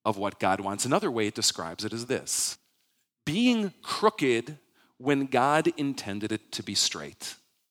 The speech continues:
Being a warped or distorted version of something that God made plumb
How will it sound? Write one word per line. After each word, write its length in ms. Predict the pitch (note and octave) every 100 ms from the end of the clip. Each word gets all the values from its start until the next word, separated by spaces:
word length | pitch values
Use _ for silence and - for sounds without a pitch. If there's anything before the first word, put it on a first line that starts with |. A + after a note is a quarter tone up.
| _ _ _ _ - _ -
Being 280 | E3 E3 F3
a 140 | C3+
warped 760 | B2+ A#2 B2+ F3 A3+ - - - _ _
or 160 | - D3
distorted 920 | C#3+ - - - D3 D#3 D#3+ D#3 D#3+ -
version 840 | A#2 B2 D#3 D3 G2+ F2 D2+ D#2 G#2 _ _ _ _ _ _ -
of 120 | D#3+
something 520 | - - D3+ D3 D#3+ D3+
that 240 | D3+ -
God 320 | B2+ B2+ A#2+
made 300 | B2+ A2+ -
plumb 640 | - - A#2+ A#2+ C3+ C#3+